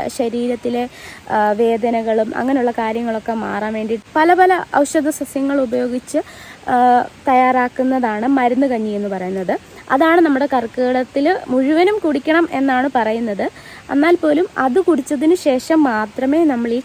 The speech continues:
കർക്കിടകത്തിൽ ഉണ്ടാക്കുന്ന കർക്കിടക കഞ്ഞി കുടിക്കാൻ പാടുള്ളൂ. കർക്കിടക കഞ്ഞി എന്ന് പറയുമ്പോൾ നമ്മൾ ഉണ്ടാക്കുന്ന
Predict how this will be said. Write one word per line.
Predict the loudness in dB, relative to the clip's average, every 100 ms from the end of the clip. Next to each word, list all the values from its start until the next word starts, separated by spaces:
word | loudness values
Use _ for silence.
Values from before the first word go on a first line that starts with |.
| -4
കർക്കിടകത്തിൽ | -4 -6 -4 -2 -2 -2 -4
ഉണ്ടാക്കുന്ന | -6 -8 -6 -4 -2
കർക്കിടക | -2 0 2 4 4
കഞ്ഞി | 0 0
കുടിക്കാൻ | -2 -4 -6 -6
പാടുള്ളൂ. | -8 -8 -6
കർക്കിടക | -4 -4 -2 2 2 2
കഞ്ഞി | 0 2
എന്ന് | 2 0
പറയുമ്പോൾ | -2 -4 -4
നമ്മൾ | -2 -2 -4 -10 -16 -4
ഉണ്ടാക്കുന്ന | 0 0 2 0